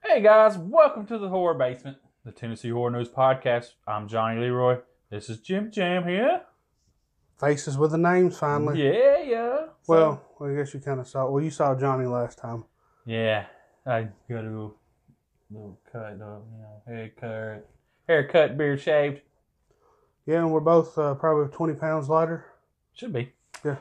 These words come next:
Speaker 1: <clears throat> So, uh, on today's podcast,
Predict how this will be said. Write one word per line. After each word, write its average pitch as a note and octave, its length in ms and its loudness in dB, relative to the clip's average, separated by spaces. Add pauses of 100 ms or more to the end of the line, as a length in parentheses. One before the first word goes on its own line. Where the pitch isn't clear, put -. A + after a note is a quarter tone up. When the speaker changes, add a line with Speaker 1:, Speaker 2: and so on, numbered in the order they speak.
(960)
Speaker 1:
<clears throat> D#3+ 600 0
So, G3 380 4
uh, A2+ 260 0 (480)
on A3 140 0
today's C4 340 -4
podcast, A#2+ 580 -8